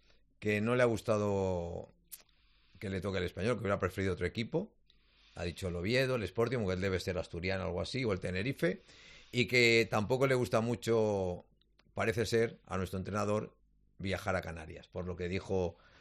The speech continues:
cuando jugamos contra el Tenerife. Bueno, el año pasado nos tocó el Atlético El Paso,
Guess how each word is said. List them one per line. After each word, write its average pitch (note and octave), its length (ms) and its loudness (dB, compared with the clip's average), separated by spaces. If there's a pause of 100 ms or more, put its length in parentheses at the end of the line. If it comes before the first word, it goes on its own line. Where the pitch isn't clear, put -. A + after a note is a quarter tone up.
(180)
cuando G2 240 0
jugamos F#2+ 360 0
contra F2+ 240 -4
el E2+ 80 -8
Tenerife. E2+ 460 -12
Bueno, F#2+ 300 -6 (560)
el G#2+ 160 2
año C3+ 200 4
pasado B2+ 320 4
nos A2+ 140 -2
tocó A#2 260 4
el A2+ 80 4
Atlético G#2+ 400 0
El F2+ 100 -2
Paso, E3+ 420 0